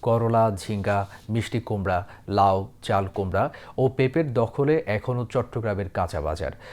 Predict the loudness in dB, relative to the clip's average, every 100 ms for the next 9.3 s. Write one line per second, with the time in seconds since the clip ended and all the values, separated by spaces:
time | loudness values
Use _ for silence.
0 | -6 4 6 6 4 2 2 0 2 2
1 | 2 0 -2 0 0 0 -2 -4 -4 -4
2 | -4 -6 -4 -4 -4 -4 -6 -2 -2 -2
3 | -14 -6 2 4 6 4 4 4 4 2
4 | 0 2 2 0 0 -2 0 0 0 0
5 | 0 2 2 2 0 -2 0 0 -2 -6
6 | -18 -4 4 6 4 0 0 0 -2 -2
7 | -4 -4 -4 -6 -6 -8 -8 -18 -2 4
8 | 6 6 6 6 6 0 -2 -6 -8 -6
9 | -6 -8